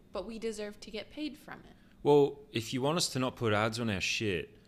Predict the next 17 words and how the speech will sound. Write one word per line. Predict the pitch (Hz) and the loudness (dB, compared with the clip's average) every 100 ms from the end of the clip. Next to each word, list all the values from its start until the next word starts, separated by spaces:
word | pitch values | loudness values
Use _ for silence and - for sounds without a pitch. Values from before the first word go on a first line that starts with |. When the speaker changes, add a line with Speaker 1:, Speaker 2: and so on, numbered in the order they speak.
| - - | -20 -14
Speaker 2:
sign | - - 120 147 | -4 2 4 2
up | 151 | 0
to | 135 | 0
our | 117 | 0
Patreon. | - 87 85 87 80 92 - | 0 -4 -2 -6 -6 -8 -10
Speaker 1:
Yeah. | 277 294 - - - - - - - | -6 -6 -8 -18 -18 -18 -20 -20 -6
Speaker 2:
And | 104 | -2
if | 104 | 0
we | 120 | 2
get | 127 151 | 2 2
enough | 156 - | 0 2
people | 131 113 | 2 2
signing | - 110 104 | 0 0 0
up | 90 | -2
to | 98 | -4
our | |
Patreon, | - 107 123 107 78 76 | 0 0 0 -2 -4 -6